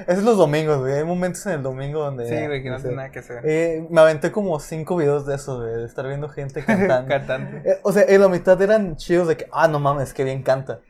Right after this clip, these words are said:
Speaker 1: En la otra mitad era, "Ah, no mames, qué pena ajena".
Speaker 2: <laughs> Sí, güey, así,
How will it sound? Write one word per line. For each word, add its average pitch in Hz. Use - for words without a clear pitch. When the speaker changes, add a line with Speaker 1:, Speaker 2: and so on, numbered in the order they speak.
Speaker 1:
En 135
la 139
otra 151
mitad 139
era, 135
"Ah, 127
no 127
mames, 117
qué -
pena 98
ajena". 131
Speaker 2:
<laughs> 160
Sí, 131
güey, 127
así, 127